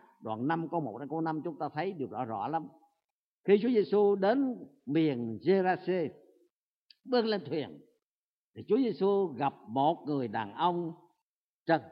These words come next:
trụi, mình mẩy bầm tím hết, đi từ trong mồ mả đi ra.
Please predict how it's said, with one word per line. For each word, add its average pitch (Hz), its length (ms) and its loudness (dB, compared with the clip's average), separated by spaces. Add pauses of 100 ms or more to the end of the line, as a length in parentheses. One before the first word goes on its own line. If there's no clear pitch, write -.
trụi, 123 420 -2 (160)
mình 110 340 -2
mẩy 120 220 -4
bầm 143 260 -4 (180)
tím 180 260 0
hết, 175 180 -6 (1600)
đi 202 280 8
từ 160 200 -2
trong 202 220 -4
mồ 143 160 0
mả 113 360 -4
đi 185 120 2
ra. 170 380 -4